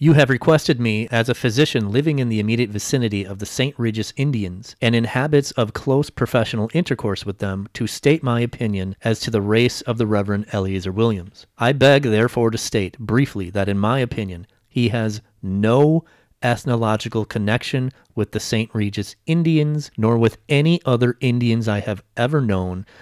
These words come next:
and that my opinion is based on professional examination of the persons of the Reverend Eliezer Williams and of several Indians, as well as a minute knowledge of the particular characteristics of the Indian race. If Mister Williams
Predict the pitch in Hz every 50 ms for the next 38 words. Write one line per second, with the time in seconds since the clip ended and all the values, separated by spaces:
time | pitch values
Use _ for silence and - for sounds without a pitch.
0 | - - - 107 104 104 107 101 104 107 107 135 160 147 135 - 131 120 110 107
1 | 104 98 92 - - 104 104 - - 110 98 - 110 101 - - 117 117 - -
2 | 113 104 101 101 104 101 98 95 95 104 113 117 - - 120 110 92 90 90 87
3 | - - 147 139 131 - - 139 131 131 123 - - - 117 104 107 98 107 113
4 | 110 110 117 110 110 - - 123 123 143 147 139 131 120 120 120 120 123 - _
5 | - - 117 120 120 120 117 113 113 117 117 - - _ _ - - 113 104 95
6 | 90 - - - - 156 156 156 147 139 - 117 104 104 104 101 98 98 101 113
7 | - 117 101 98 104 104 110 110 107 98 101 95 92 95 95 95 101 123 143 -
8 | _ _ _ - 113 104 101 104 113 113 101 90 90 92 - - - _ _ _
9 | _ _ _ _ _ - 110 101 107 - - 110 - - 139 - - 151 135 139
10 | 139 143 143 - _ _ _ - - - 110 131 - - 135 113 113 113 - -
11 | 107 - - 107 101 95 98 95 107 107 101 95 98 95 90 95 98 101 98 85
12 | - - - - - - 156 165 - - 127 135 151 - - 185 151 123 120 113
13 | 113 110 104 98 101 98 -